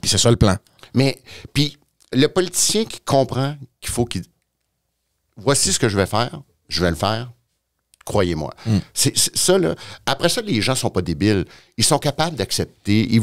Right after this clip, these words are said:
Speaker 2: ils voient la, c'est, les gens comprennent la situation. Les gens sont, sont capables de, de comprendre. D'ailleurs, le, le, cette fameuse austérité ou rigueur
Speaker 1: Ouais,
Speaker 2: budgétaire,
Speaker 1: ouais, ouais,
Speaker 2: l'appelle-la
Speaker 1: ouais.
Speaker 2: comme tu veux, c'est les moments où on a été le plus populaire tout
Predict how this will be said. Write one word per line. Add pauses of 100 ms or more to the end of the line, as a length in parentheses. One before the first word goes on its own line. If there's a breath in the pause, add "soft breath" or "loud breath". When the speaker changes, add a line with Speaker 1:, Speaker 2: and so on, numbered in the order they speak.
(120)
Speaker 2:
ils
voient
la,
c'est,
les
gens
comprennent
la
situation. (380 soft breath)
Les
gens
sont,
sont
capables
de, (760 loud breath)
de
comprendre.
D'ailleurs,
le,
le,
cette
fameuse
austérité
ou
rigueur
Speaker 1:
Ouais,
Speaker 2:
budgétaire,
Speaker 1:
ouais,
ouais,
Speaker 2:
l'appelle-la
Speaker 1:
ouais.
Speaker 2:
comme
tu
veux, (400 loud breath)
c'est
les
moments
où
on
a
été
le
plus (200)
populaire
tout